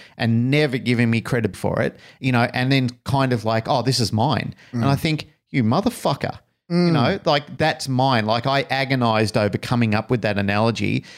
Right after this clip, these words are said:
Speaker 1: and you've used it, and you're getting all the fucking likes for it, and
Speaker 2: Mm.
Speaker 1: never said, "Oh, I heard that from Glenn." I know it's petty. You know, I know it's petty, but sometimes that's a punishment. Like, you look at that and you s-, you just stew on those type of things and think,
Speaker 2: Mm.
Speaker 1: you know, we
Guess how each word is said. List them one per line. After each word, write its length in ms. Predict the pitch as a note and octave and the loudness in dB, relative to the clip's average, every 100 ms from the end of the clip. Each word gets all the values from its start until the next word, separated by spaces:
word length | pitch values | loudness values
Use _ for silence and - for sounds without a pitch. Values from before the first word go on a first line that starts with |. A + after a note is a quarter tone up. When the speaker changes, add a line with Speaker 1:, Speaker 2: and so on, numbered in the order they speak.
| - | -4
Speaker 1:
and 160 | A#2+ B2 | 0 2
you've 300 | D#3+ E3+ B2+ | 4 2 2
used 420 | C3 C#3+ D#3 - | 2 2 2 0
it, 200 | G2+ - | -2 0
and 100 | B2+ | 0
you're 140 | C3+ | 0
getting 300 | B2+ C3+ A#2+ | 2 0 2
all 100 | A#2 | 2
the 80 | A#2 | 0
fucking 300 | A2+ A#2 - | 0 -4 -2
likes 340 | G2+ A#2+ F#3 - | -2 0 -2 -2
for 220 | G2+ F#2+ | -4 -2
it, 140 | - - | -4 0
and 220 | C3+ D3 | 2 2
Speaker 2:
Mm. 140 | D3 | 2
Speaker 1:
never 240 | D3+ E3+ D3+ | 2 2 0
said, 200 | - C#3 | 0 0
"Oh, 80 | C3+ | 2
I 80 | B2 | 2
heard 200 | C3 A#2+ | 0 -2
that 160 | A#2+ | -2
from 120 | - | -2
Glenn." 360 | G#2+ A2+ G2+ - - _ _ | -2 -2 -2 -6 -14 _ _
I 100 | F#3+ | -2
know 180 | G#3 G#3 | 0 0
it's 140 | - | -2
petty. 460 | - - - - - _ _ _ _ _ _ _ | 0 0 0 -4 -6 _ _ _ _ _ _ _
You 80 | D#3 | -2
know, 120 | C3 | 0
I 120 | A#2 B2+ | 2 0
know 200 | C#3 A#2 | 0 -2
it's 120 | - | -4
petty, 400 | - G#2+ - - | -6 -6 -6 -8
but 180 | E3 D#3 | -6 -4
sometimes 400 | F#3+ F3+ E3+ C#3+ | -2 0 2 2
that's 160 | C3+ B2 | 0 -2
a 60 | |
punishment. 520 | - C3 D3+ - F#2+ | -2 -2 -2 -2 -4
Like, 200 | - A#2 | -2 -2
you 80 | B2+ | 0
look 160 | C3+ C#3+ | 0 0
at 80 | - | 0
that 100 | A2 | -2
and 100 | A2+ | 0
you 60 | |
s-, 180 | A#2 - - | -2 -4 -8
you 100 | - | -6
just 340 | C#3+ D#3 D3 - - | -2 0 -2 -6 -4
stew 340 | - - D3 E3 | -2 0 0 2
on 140 | C#3+ | 0
those 280 | C#3 G#2+ G2+ | 0 0 0
type 240 | A2 F#2 | -2 -4
of 40 | F2+ | -2
things 300 | A#2 A2 C3+ | -2 -2 -2
and 100 | C#3+ | 0
think, 100 | D3 | 2
Speaker 2:
Mm. 320 | C3+ A#2+ G2 - | 2 0 -4 -4
Speaker 1:
you 60 | F#3 | 0
know, 240 | E3+ D#3+ - - - _ | 2 0 -4 -20 -20 _
we 280 | D#3+ E3 G3+ | -4 0 0